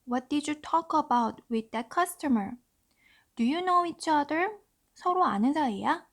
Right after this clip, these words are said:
서로 each other. 음, 그리고 가게 주인 베니코가 그 직원에게 준 실력 봉봉이라는 과자를 노리유키가 뺏어 먹었지. 하지만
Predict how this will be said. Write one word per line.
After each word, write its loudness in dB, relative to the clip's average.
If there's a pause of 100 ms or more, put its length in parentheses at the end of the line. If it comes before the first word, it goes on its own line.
(120)
서로 -4
each -8
other. -6 (1300)
음, 2
그리고 -2 (240)
가게 -4
주인 4
베니코가 0
그 -6
직원에게 -2
준 -6 (420)
실력 0
봉봉이라는 2
과자를 -4 (300)
노리유키가 -4
뺏어 -4
먹었지. -6 (1080)
하지만 0